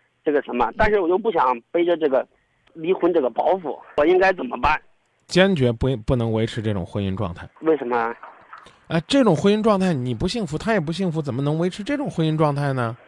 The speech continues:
Speaker 1: 她已经怀孕了，如果说，呃，离婚的话，我，我害怕对她人生就是影响太大了。
Speaker 2: 呃，你在她怀孕期间，你没有资格提出离婚。
Speaker 1: 但是我现在不知道怎么办，因为我这个人，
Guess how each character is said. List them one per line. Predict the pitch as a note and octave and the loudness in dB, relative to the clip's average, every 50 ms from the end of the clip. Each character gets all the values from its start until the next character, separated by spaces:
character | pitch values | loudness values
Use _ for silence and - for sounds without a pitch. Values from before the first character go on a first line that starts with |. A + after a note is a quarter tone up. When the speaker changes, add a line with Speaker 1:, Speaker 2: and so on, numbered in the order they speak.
| - _ - | -20 _ -2
Speaker 1:
她 | - G3+ | -2 0
已 | F3 | 0
经 | D#3+ - F#3+ | 2 0 0
怀 | F3+ - D#3 D#3+ E3 | 0 2 2 2 2
孕 | G3 A3+ G#3+ | 2 2 2
了， | F3 D#3 C3+ | 2 2 2
如 | B2+ D#3 E3+ | 0 0 0
果 | D#3+ C#3+ | 0 0
说， | - D#3+ D#3+ F3 F#3 - _ _ - - _ _ _ _ _ _ | 2 2 2 2 2 -2 _ _ -20 -20 _ _ _ _ _ _
呃， | - D#3 D#3 D#3+ D#3 D#3 E3 | -4 -2 0 0 2 2 2
离 | D#3+ D3+ D3 D#3+ F#3 | 0 0 0 0 2
婚 | - - G3+ A3+ | 2 2 2 2
的 | A#3 A3 | 2 2
话， | G#3+ G#3 F#3+ F3+ | 4 4 4 4
我， | D#3 D3 D#3 D#3+ D#3 | 4 4 4 2 2
我 | E3+ E3+ E3 E3+ F3+ | 2 0 0 0 0
害 | F#3+ G3+ | 0 0
怕 | F#3+ G3+ G#3 G#3 | 2 0 0 0
对 | - G3+ G3 | 0 0 0
她 | G3 F#3+ G3 | 0 0 0
人 | F3 F3+ F#3 F3+ | 2 0 0 2
生 | F#3+ G#3 G#3 G#3+ G3+ - _ - | 4 2 2 2 0 -4 _ -4
就 | F3+ F3 | -2 0
是 | F3 D3+ | 0 2
影 | E3+ F#3+ G#3 | 4 4 4
响 | D#3+ C#3+ - | 4 2 0
太 | D#3 E3+ D#3+ | 0 0 0
大 | F#3 G3 - - C3 | 0 0 0 0 -2
了。 | A#2+ A2+ - _ _ _ _ _ _ - | -4 -6 -8 _ _ _ _ _ _ 0
Speaker 2:
呃， | C3+ | 2
你 | C3 C#3 C#3 C3+ C3 B2+ B2 B2 B2 A#2+ B2 B2+ B2 A2+ A#2 - | 2 4 4 4 4 4 2 2 2 0 0 -2 -4 -8 -8 -2
在 | - F3 E3 | 2 2 4
她 | F3 F3 | 4 4
怀 | - - D3+ E3+ | 2 2 2 4
孕 | F3 D#3+ | 4 2
期 | - - D#3 C#3 | 0 0 0 2
间， | C#3+ C#3+ C#3 C#3+ C3 | 2 2 4 4 2
你 | A#2+ | 2
没 | A2+ A2 B2+ | 4 4 4
有 | D#3 D3 A#2 | 4 2 2
资 | - - D#3 | 0 -2 -2
格 | B2+ A#2+ G#2+ | 0 -2 -2
提 | - - G#2 | -4 -4 -8
出 | E2+ G2+ F#2+ | -6 -6 -4
离 | F2+ F2 | -4 -4
婚。 | - - F2 - _ _ _ _ _ _ _ _ _ _ _ _ _ _ _ _ _ _ _ _ _ _ _ _ _ - - - _ _ - | -6 -6 -10 -14 _ _ _ _ _ _ _ _ _ _ _ _ _ _ _ _ _ _ _ _ _ _ _ _ _ -20 -20 -20 _ _ -2
Speaker 1:
但 | A3 A3 A3 | 2 4 4
是 | A3+ | 4
我 | G3 E3 | 4 4
现 | - G#3+ A3+ | 4 4 4
在 | A3 G3+ F#3 | 4 4 2
不 | G3+ - | 2 2
知 | G#3 | 2
道 | G3+ | 2
怎 | F3 D#3 C#3+ | 2 0 0
么 | |
办， | D#3 E3 E3+ | -2 0 2
因 | F#3+ G#3 | 4 4
为 | A3+ | 4
我 | A3+ F#3 D3 C#3 | 4 4 2 0
这 | E3 | 0
个 | F#3 F#3+ | 0 0
人， | F3 E3+ F#3 G3 | 2 2 0 0